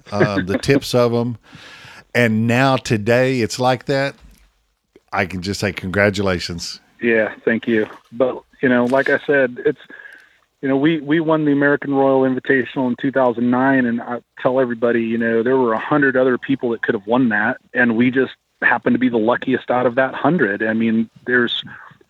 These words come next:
Speaker 2: so many worthy products, so many worthy pitmasters out there, you know, for those of us that get our streak of luck every now and then. And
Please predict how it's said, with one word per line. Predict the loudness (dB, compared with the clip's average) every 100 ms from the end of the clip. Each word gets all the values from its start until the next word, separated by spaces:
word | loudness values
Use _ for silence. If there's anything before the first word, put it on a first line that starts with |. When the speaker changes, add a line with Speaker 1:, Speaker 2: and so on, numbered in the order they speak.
| -10 -2
Speaker 2:
so | 2
many | 2 2 2
worthy | 0 0 2 2 0 -2 -2 -8 -20 -20 -20 _ _
products, | -2 2 2 0 -4 -12 -8
so | -4 -2
many | 0 -2
worthy | -2 0 2 0 -2
pitmasters | -4 -2 -2 -2 -6 -6 -8 -6 -6 -8 -10 -16 _ _ -2
out | 0 0 2
there, | 2 2 -2 -4 -4
you | 0 2
know, | 2 2 -2 _ -4
for | 0
those | 2 0 0
of | 0
us | 2 0 -2 -2
that | -2 -2 -12 -18 -18 -18 -18 -18 -18 -8
get | -2 0
our | 2 0
streak | 0 -2 -2
of | -2
luck | 0 0 0
every | 0 2
now | 2 2
and | 2
then. | 2 2 0
And | -2 -4